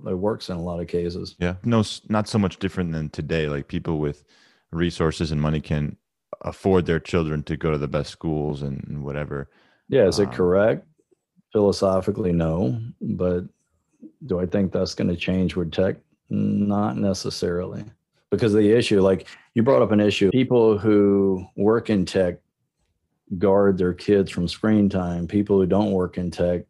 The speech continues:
Speaker 1: let their kids have screen time. That's a
Speaker 2: Right.
Speaker 1: behavioral issue.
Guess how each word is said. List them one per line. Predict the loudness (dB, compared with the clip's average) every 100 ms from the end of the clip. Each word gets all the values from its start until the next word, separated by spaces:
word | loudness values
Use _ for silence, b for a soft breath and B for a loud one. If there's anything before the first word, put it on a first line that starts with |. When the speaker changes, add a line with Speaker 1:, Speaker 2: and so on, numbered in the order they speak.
| _ _ _ -4
Speaker 1:
let | -2 0
their | -4
kids | 0 0 0
have | -2 -4
screen | -2 -2 -2
time. | -4 -8 -12 -18 _ _ _ _ _
That's | -2 0
a |
Speaker 2:
Right. | 0 2
Speaker 1:
behavioral | 2 2 0 0
issue. | 0 -2 -6